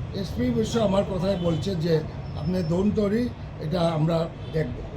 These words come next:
যাতে সুস্থভাবে কাজটা হয় এবং যারা এইসব বাধার সৃষ্টি করে সন্ত্রাস, তাদের আমরা আইনের অ্যাকশন নেব", এই কথা বলেছে। এরপরে আমাদের যে ঠিকাদার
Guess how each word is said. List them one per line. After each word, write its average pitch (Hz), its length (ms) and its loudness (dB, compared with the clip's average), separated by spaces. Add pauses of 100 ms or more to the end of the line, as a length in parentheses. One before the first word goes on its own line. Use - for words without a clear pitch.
(520)
যাতে 160 260 -2
সুস্থভাবে 170 680 -2
কাজটা 151 320 -6
হয় 185 260 0 (540)
এবং 151 400 0
যারা 170 360 0 (380)
এইসব 156 300 0
বাধার 165 260 0
সৃষ্টি 175 460 -4
করে 170 280 2 (200)
সন্ত্রাস, 160 340 -2
তাদের 196 280 -2
আমরা 147 220 0 (540)
আইনের 156 280 4
অ্যাকশন 156 340 -2
নেব", 135 200 -2
এই 185 120 -2
কথা 208 200 -2
বলেছে। 165 420 -2 (960)
এরপরে 214 540 0 (640)
আমাদের 196 460 0 (800)
যে 180 280 0 (480)
ঠিকাদার 180 460 2